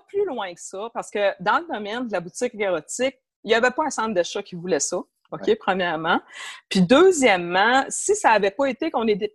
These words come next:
Speaker 1: on était des personnes connues dans les médias avec un bon background, je suis pas sûre qu'on aurait pu ouvrir, euh, dans un centre d'achat familial comme les Galeries de la Capitale. Tu sais, on
Speaker 2: C'est comme
Speaker 1: s'entend,
Speaker 2: tabou,
Speaker 1: là.
Speaker 2: là. C'est comme tabou
Speaker 1: Ouais.
Speaker 2: encore, là.
Speaker 1: Puis honnêtement, là, euh,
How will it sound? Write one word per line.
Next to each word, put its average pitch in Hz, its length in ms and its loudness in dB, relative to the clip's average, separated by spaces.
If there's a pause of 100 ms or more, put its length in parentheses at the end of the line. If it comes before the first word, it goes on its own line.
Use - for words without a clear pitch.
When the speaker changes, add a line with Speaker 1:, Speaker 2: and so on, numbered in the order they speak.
Speaker 1:
on 190 200 -4
était 220 240 -4
des 214 120 -2
personnes 220 440 -2
connues 233 360 2
dans 208 180 2
les 202 100 -2
médias 175 380 -4
avec 190 180 -2
un 175 140 -2
bon 190 200 -2
background, 175 500 -2
je 220 80 -8
suis - 100 -14
pas 269 140 4
sûre 285 360 0
qu'on 196 160 -2
aurait 175 220 -2
pu - 100 -10
ouvrir, 190 540 -2 (500)
euh, 170 300 4
dans 185 260 2
un 185 120 -2
centre 208 320 -4
d'achat 196 680 -2
familial 202 760 4
comme 202 220 -6
les 190 140 -2
Galeries 180 300 -2
de 196 40 -2
la 175 100 0
Capitale. 170 500 -4
Tu - 80 -14
sais, - 60 -2
on 220 60 2
Speaker 2:
C'est - 120 0
comme 214 80 4
Speaker 1:
s'entend, 143 260 8
Speaker 2:
tabou, 151 260 6
Speaker 1:
là. 117 80 2
Speaker 2:
là. 117 60 0
C'est - 140 -8
comme 135 160 -4
tabou 214 240 4
Speaker 1:
Ouais. 214 180 6
Speaker 2:
encore, 101 420 -4
là. - 60 -12 (100)
Speaker 1:
Puis 226 220 -10 (240)
honnêtement, 247 720 0
là, 277 460 -2
euh, 175 360 -4